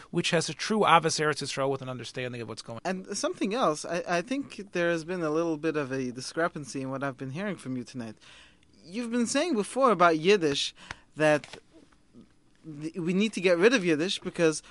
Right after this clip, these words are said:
Speaker 2: we don't speak Yiddish anymore. We speak English, and the way our Torah is being given over now is in English,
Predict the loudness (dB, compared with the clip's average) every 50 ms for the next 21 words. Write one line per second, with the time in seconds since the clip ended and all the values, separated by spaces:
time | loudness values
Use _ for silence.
0 | -4 0 2 2 2 2 -2 -2 0 0 0 0 0 0 0 0 -2 -2 -2 -2
1 | -2 -2 0 0 0 0 -2 -2 -4 -4 -4 -4 -4 -4 -6 -10 -14 -16 -16 -16
2 | -12 -6 -2 0 2 2 2 2 0 0 -2 -2 -2 -2 0 2 2 4 6 4
3 | 4 4 2 4 6 6 8 8 6 4 2 2 4 4 4 4 2 0 -2 -2
4 | 0 0 -2 0 0 0 0 0 0 -2 0 0 2 2 2 2 0 0 -2 -4
5 | -2 -2 0 0 0 0 -2 -4